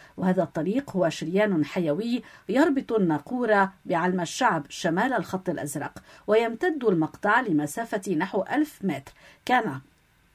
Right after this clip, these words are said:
عفوًا، كان قد تضرر بفعل العمليات العسكرية الأخيرة، ما استدعى أعمال ترميم عاجلة لضمان عبور المركبات الخفيفة والثقيلة بأمان.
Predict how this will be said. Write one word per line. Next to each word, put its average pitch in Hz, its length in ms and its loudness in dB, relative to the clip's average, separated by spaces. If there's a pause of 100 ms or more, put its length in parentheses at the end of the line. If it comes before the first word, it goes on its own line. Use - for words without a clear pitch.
(340)
عفوًا، 185 300 -4 (120)
كان 202 200 2
قد 185 240 0 (140)
تضرر 175 760 2
بفعل 196 480 0 (320)
العمليات 180 580 0
العسكرية 190 560 -2
الأخيرة، 196 600 0 (280)
ما 214 140 2
استدعى 220 540 0
أعمال 190 580 0
ترميم 185 380 0
عاجلة 190 680 0 (260)
لضمان 240 560 4
عبور 185 320 -2
المركبات 170 640 0
الخفيفة 214 680 0 (260)
والثقيلة 202 720 0
بأمان. 151 520 -4